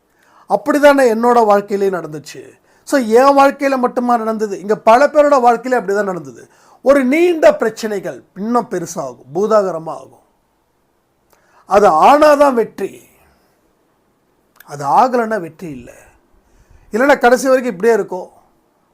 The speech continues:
மறுபடியும் ஒரு பிரச்சனைகள் வந்து வாழ்க்கை அழிஞ்சு போயிடும். அப்ப பிரச்சனைகள் வந்து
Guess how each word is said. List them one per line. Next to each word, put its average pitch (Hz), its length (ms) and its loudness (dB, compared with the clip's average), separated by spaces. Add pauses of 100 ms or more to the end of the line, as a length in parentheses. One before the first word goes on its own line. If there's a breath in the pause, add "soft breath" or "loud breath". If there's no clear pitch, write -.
(180)
மறுபடியும் 262 360 2
ஒரு 247 100 -6
பிரச்சனைகள் 226 460 -4
வந்து 190 340 -6
வாழ்க்கை 269 520 0
அழிஞ்சு 226 220 -6
போயிடும். 170 340 -12 (2000 soft breath)
அப்ப 233 200 2
பிரச்சனைகள் 285 600 0
வந்து 240 480 2